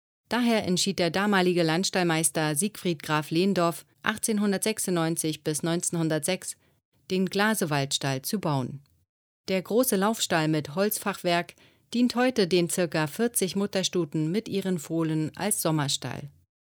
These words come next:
Benannt ist der Stall nach dem sächsischen Bauinspektor Ephraim Wolfgang Glasewald, der siebzehnhundertachtundachtzig von Karl Graf von Lindenau mit dem Bau der Neustädter Gestütsanlagen betraut wurde.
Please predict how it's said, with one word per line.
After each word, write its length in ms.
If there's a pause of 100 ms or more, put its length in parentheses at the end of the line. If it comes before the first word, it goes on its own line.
(680)
Benannt 400
ist 160
der 100
Stall 360
nach 180
dem 220
sächsischen 600
Bauinspektor 880 (380)
Ephraim 720
Wolfgang 540
Glasewald, 760 (320)
der 160
siebzehnhundertachtundachtzig 1400
von 260
Karl 320
Graf 280
von 180
Lindenau 500
mit 200
dem 160
Bau 240
der 100
Neustädter 560
Gestütsanlagen 960
betraut 500
wurde. 300